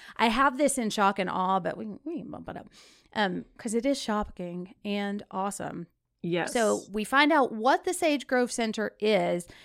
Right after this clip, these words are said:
Speaker 1: It is a research facility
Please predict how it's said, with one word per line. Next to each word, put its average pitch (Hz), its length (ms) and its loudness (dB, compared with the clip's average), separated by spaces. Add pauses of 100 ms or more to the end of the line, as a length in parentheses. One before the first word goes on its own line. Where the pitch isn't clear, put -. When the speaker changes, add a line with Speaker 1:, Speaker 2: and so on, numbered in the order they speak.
(220)
Speaker 1:
It 208 200 4
is 202 460 2
a 196 80 -2
research 240 540 2
facility 185 880 0